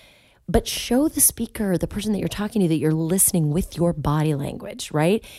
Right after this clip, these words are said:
Keep your facial expression open and curious. No resting bitch face. <laughs> Is there a male version of resting bitch face?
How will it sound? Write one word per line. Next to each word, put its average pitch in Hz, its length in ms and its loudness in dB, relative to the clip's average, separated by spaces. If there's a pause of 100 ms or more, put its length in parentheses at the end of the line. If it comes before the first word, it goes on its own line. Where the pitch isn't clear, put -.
(140)
Keep - 320 -2
your 285 100 2
facial 202 420 0
expression 143 640 -2
open 180 420 0
and 139 220 -2
curious. - 760 -2
No 165 200 4
resting 208 380 -2
bitch 160 220 -2
face. - 420 -2 (240)
<laughs> - 220 -12 (1400)
Is 247 100 6
there 523 220 6
a 392 40 4
male 202 280 4
version 170 340 -2
of 156 120 -2
resting 147 320 -2
bitch 143 180 -6
face? 170 480 -2